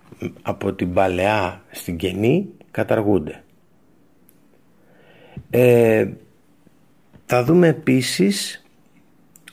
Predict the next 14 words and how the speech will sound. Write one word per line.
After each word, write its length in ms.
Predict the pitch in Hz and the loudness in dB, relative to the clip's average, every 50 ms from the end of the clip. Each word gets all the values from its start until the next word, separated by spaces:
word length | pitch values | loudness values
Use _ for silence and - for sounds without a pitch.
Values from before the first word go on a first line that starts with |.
| _ _ - | _ _ -2
ότι 1500 | 117 117 120 120 117 120 - - - - 110 110 110 110 110 110 107 107 107 104 104 104 101 98 95 92 90 90 90 - - - - - - - _ _ _ - - _ _ _ _ _ - - - - - - - | 2 4 4 4 2 0 -6 -8 -2 0 2 2 4 4 4 4 4 2 2 2 2 2 2 2 2 0 0 -2 -4 -6 -8 -14 -20 -20 -20 -20 _ _ _ -20 -20 _ _ _ _ _ -20 -20 -20 -20 -20 -16 -12
υπάρχουν 340 | - 104 101 160 170 175 175 | -10 -4 -2 0 0 0 0
κάποια 300 | 175 180 180 185 185 175 | 0 -2 -2 0 -2 -2
τα 120 | 180 170 | 0 0
οποία 240 | 147 139 - 170 165 | 0 0 0 0 -2
συμπληρώνονται. 1000 | 160 - - 120 107 120 120 123 127 127 127 120 95 82 80 80 - - - - _ _ _ _ _ _ _ _ _ _ _ _ _ _ _ _ _ _ _ _ _ _ _ _ _ _ _ _ _ _ _ _ _ _ _ _ _ _ _ _ _ _ _ _ _ _ _ - - - - - - - - - - - _ | -2 -4 -6 -4 0 2 2 4 4 4 2 0 -2 -4 -8 -12 -16 -20 -20 -20 _ _ _ _ _ _ _ _ _ _ _ _ _ _ _ _ _ _ _ _ _ _ _ _ _ _ _ _ _ _ _ _ _ _ _ _ _ _ _ _ _ _ _ _ _ _ _ -20 -20 -20 -20 -20 -20 -20 -20 -20 -20 -20 _
Και 120 | - - | -2 0
υπάρχουν 300 | - - 190 196 202 196 | 2 4 4 4 6 6
και 80 | 170 160 | 4 4
κάποια 500 | - 165 160 165 - - 131 120 117 131 | 2 0 -4 -2 -2 0 0 2 2 0
άλλα 220 | 147 175 190 190 | 0 0 -2 -2
τα 120 | 190 160 | -2 -2
οποία 360 | 139 127 135 151 175 185 185 185 | -2 -2 0 0 0 0 0 0
εκπληρώνονται. 1080 | - 147 160 156 160 - - 117 101 85 87 85 85 82 85 87 - - - - - | 0 -2 -2 -2 -4 -4 -2 0 0 0 0 -2 -4 -6 -10 -12 -14 -16 -18 -18 -18